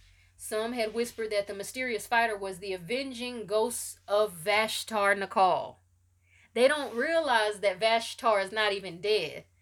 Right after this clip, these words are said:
They just saying it's Nip's ghost. Nip taking vengeance. Kulka dismissed the rumors and sent some of his best men to hunt down the stranger.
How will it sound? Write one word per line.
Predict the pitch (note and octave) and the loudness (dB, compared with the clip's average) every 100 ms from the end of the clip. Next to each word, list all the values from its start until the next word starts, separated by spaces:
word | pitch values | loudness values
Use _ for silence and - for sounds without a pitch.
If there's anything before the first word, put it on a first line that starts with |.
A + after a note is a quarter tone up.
| _ - | _ -4
They | A#3+ | -4
just | A#3+ C4 - | -4 -8 -4
saying | B3 A3+ G#3+ G3 - _ _ | -4 -2 -4 -4 -10 _ _
it's | B3+ B3+ | -4 -2
Nip's | A#3+ A#3+ A#3 F#3+ | 0 2 2 2
ghost. | A3 G3 C3+ - - - - _ _ _ _ _ _ _ _ _ _ - | 4 4 2 -8 -10 -12 -20 _ _ _ _ _ _ _ _ _ _ -12
Nip | A3+ C4+ C4 | -2 0 0
taking | - A#3+ A3+ G#3 | 0 0 0 -2
vengeance. | G3+ A#3+ A3 F3+ - - - - - _ _ _ _ _ _ _ _ _ _ _ _ _ _ _ _ _ _ _ _ _ _ _ _ _ _ _ _ _ _ - - - | 2 4 2 -2 -14 -18 -16 -16 -20 _ _ _ _ _ _ _ _ _ _ _ _ _ _ _ _ _ _ _ _ _ _ _ _ _ _ _ _ _ _ -20 -20 -10
Kulka | - F#4 F#4 F#4 | 0 2 2 -2
dismissed | C#4+ C#4+ C4+ C4 - A#3 | -4 -8 -6 -8 -8 -8
the | |
rumors | A#3 A#3 A3+ G#3+ G#3+ - | -6 -6 -2 -2 -2 -6
and | G3+ G3+ | -12 -10
sent | - B3+ A#3+ | -8 -8 -6
some | A#3 A3 | -6 -6
of | A3 | -6
his | F#3+ | -10
best | F3 F#3 A3+ D4 - | -8 0 0 0 -6
men | A#3+ C4 G#3+ | -6 -6 -6
to | G3+ | -6
hunt | G#3+ A3+ G#3 | -4 -4 -4
down | G#3 G3 | -6 -6
the | |
stranger. | F#3+ G#3 G#3 G3+ E3 D#3+ | -8 -6 -6 -6 -10 -12